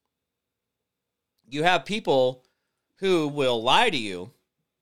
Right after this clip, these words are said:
right to your face, don't care, lie to you about lying to you, and then,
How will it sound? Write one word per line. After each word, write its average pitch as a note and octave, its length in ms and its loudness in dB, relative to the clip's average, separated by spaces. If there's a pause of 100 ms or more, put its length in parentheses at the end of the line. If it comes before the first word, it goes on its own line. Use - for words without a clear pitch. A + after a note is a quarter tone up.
(640)
right C#3 260 -2
to A#3+ 100 -8
your G3+ 100 -4
face, G#2 380 -4
don't D3+ 280 -4
care, B2+ 420 -2 (680)
lie E3+ 280 2
to C4+ 60 -4
you A#3 120 0
about E3+ 240 2
lying G3 320 2
to B2+ 140 -10
you, A2+ 420 -6
and D3 180 0
then, E3+ 520 0